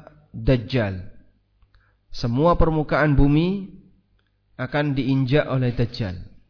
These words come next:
Kecuali Mekah dan Madinah. Allah Subhanahu wa taala menjaga dua kota ini dengan adanya para malaikat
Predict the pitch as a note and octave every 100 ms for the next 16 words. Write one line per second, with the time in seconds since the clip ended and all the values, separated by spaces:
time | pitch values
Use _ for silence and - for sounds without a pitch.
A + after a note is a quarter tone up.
0 | _ _ _ _ - B2+ C#3 C3 B2+ D3
1 | D#3 - - C3 - C#3+ B2+ C#3+ D#3+ -
2 | - _ _ B2 A#2 A#2 G#2 F2+ - A#2+
3 | C3 B2+ A#2 A#2+ B2+ B2+ A#2+ A#2 A2+ G#2+
4 | B2 B2 A#2+ A#2 A#2 B2 A#2+ B2 G#2+ G2+
5 | A#2+ A2+ A#2 B2+ A2+ B2 D#3 F#3+ - -
6 | - _ _ - _ _ _ - A#2+ B2
7 | B2+ B2+ B2+ A#2+ - - _ _ _ C3
8 | B2 B2+ C3 C3 B2 A#2+ A#2 C3 C3 -
9 | B2